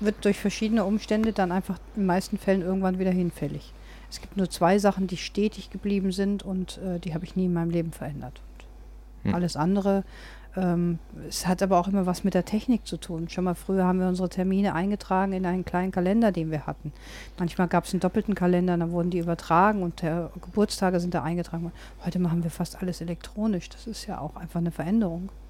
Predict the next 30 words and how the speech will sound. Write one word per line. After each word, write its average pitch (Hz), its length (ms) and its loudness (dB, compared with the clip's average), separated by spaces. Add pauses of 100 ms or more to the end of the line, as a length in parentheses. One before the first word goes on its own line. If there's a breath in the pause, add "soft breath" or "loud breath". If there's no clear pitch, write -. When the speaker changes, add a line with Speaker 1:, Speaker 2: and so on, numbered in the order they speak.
(220 loud breath)
Speaker 2:
Ja. 107 140 2 (160)
Speaker 1:
von 180 180 0
Organisationen, 175 880 -4
ne? 185 140 -4 (880 loud breath)
Speaker 2:
Ich 104 120 4
hab 107 120 4
zum 110 120 0
Beispiel 110 300 6
jetzt 104 160 4
auch, - 340 -2
äh, 98 140 0
festgestellt, 98 640 0
dass - 140 -6
man 95 100 -2
zum - 140 -6
Beispiel 95 720 0
so, 90 500 -2 (100)
ähm, 92 260 -2 (420)
die - 80 -4 (280)
Kombination 113 880 4
aus 101 260 -2
Notizen, 120 560 -2
die 107 100 2
man 107 160 6
elektronisch 101 600 0
macht 120 280 -2
und 110 100 0
Notizen, 104 480 -2
die 101 100 2
man 101 200 2